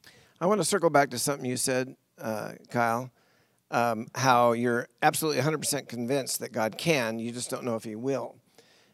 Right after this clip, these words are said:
And I, there's a nuance there that is right w-, where I often find myself walking or living, and, and, and, and a nuance that I wrestle with in my own relationship with the Lord.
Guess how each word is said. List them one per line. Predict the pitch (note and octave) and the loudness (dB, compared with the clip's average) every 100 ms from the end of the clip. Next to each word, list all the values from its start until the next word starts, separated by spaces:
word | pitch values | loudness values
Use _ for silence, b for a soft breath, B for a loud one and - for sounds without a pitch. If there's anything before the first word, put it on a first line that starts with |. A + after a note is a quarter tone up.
| _ | _
And | B2+ B2+ A#2+ A#2+ | 0 2 0 -2
I, | C3 C3+ - | -2 -2 -2
there's | C3+ D#3 | 0 0
a | E3 | 0
nuance | F#3+ G#3+ F3+ C3+ - | 2 2 0 -2 -2
there | B2+ A#2+ A#2+ | 0 2 0
that | A#2 A2+ - _ - | 0 -2 -4 _ -8
is | A#2+ A2 | -6 -2
right | B2 C3+ C#3 | 2 4 2
w-, | - - - | -4 -16 -8
where | B2+ B2 | 0 4
I | A2+ B2 A#2+ - | 4 4 0 0
often | A#2 A2+ A#2 | 0 0 -6
find | - A2 | -4 -2
myself | A2 A2+ A#2+ A2+ G#2+ - - | -2 -2 -2 -2 -2 -4 -12
walking | C3+ A#2 A2 - A2 | 2 4 4 2 -4
or | G#2 | -2
living, | A2 A#2 A2 G#2+ A2 _ _ _ - | 0 0 -2 -8 -10 _ _ _ -6
and, | A#2 A2+ A#2 | -2 -2 -4
and, | B2 A2 A2 A#2+ _ _ _ _ _ | -4 -2 -4 -8 _ _ _ _ _
and, | - A#2+ A2+ - - | -6 -6 -6 -10 -8
and | A2+ | -4
a | |
nuance | A#2 C#3 D3+ B2+ A#2 | 0 4 4 4 0
that | A#2+ | 0
I | A2 B2 | 2 4
wrestle | A#2 A2+ - A2+ | 4 2 2 -2
with | A2 G#2 G#2 - _ | 0 0 -2 -6 _
in | - A2+ A2 G#2+ G#2+ A2+ _ _ _ | -6 -2 -2 -4 -8 -14 _ _ _
my | B2+ C3 | 4 6
own | E3 | 6
relationship | C#3 A#2 A2+ A#2+ A#2 | 4 2 0 -4 -6
with | G#2+ | -6
the | A#2+ | 0
Lord. | B2+ A#2 | 0 0